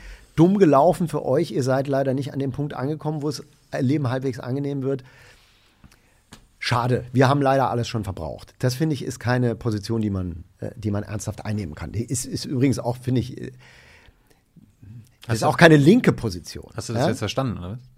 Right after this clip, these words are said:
Speaker 1: Wie bitte?
Speaker 2: Mein, äh, hast du das jetzt verstanden, oder ist
Speaker 1: Nein,
Speaker 2: das
Speaker 1: nein, ich meine, ich kritisiere nicht dich. Nein,
Speaker 2: Mhm.
Speaker 1: das ist, nee, nee, so habe ich es überhaupt nicht verstanden. Also das ist das eine. Es,
Speaker 2: Mhm.
Speaker 1: es gibt Länder, in denen, denen muss Wirtschaftswachstum gestattet sein.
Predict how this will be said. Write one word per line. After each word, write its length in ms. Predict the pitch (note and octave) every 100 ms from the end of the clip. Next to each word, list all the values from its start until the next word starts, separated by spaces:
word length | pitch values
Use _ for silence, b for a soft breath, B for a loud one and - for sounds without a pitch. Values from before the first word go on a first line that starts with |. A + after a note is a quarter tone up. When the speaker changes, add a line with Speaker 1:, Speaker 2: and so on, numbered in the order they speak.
| _
Speaker 1:
Wie 100 | -
bitte? 180 | C3 E3
Speaker 2:
Mein, 220 | G#3+ G#2 C3+
äh, 40 | - G2+
hast 200 | A2+ A2
du 40 |
das 80 | G#2+
jetzt 100 | A2
verstanden, 400 | - - C3 F3
oder 160 | A#2 G#2
ist 80 | A#3+
Speaker 1:
Nein, 220 | B3 D4
Speaker 2:
das 60 |
Speaker 1:
nein, 80 | B3
ich 100 | F#3+
meine, 180 | F#3+ A#3
ich 100 | G3
kritisiere 300 | G3+ F3+ G3+
nicht 140 | F#3+
dich. 160 | B2+ G#2
Nein, 160 | D3 F#3+
Speaker 2:
Mhm. 240 | C3 C#3
Speaker 1:
das 160 | C#3 C#3
ist, 220 | D#3 -
nee, 360 | C3 C3+ D#3+ C#3
nee, 160 | A#2
so 80 | A#2 A#2+
habe 180 | B2 A#2+
ich 80 |
es 160 | C3+ B2+
überhaupt 180 | B2+ B2+
nicht 100 | F2
verstanden. 240 | F2+ F#2
Also 140 | A2+ C3
das 100 | B2+
ist 80 |
das 100 | B2+
eine. 220 | G2 F#2 D#2
Es, 160 | A#2+
Speaker 2:
Mhm. 240 | - G2 G2 G2 -
Speaker 1:
es 160 | A2
gibt 220 | F3+ G3
Länder, 520 | D3+ D3+ E3 E3 E3+ -
in 160 | C3
denen, 420 | C3 C#3 C3 B2+
denen 260 | - A#2+ A2
muss 360 | C3 D#3 - A2
Wirtschaftswachstum 640 | B2+ A2+ G#2 G2+ - G2+
gestattet 400 | G2 D#2 - -
sein. 180 | -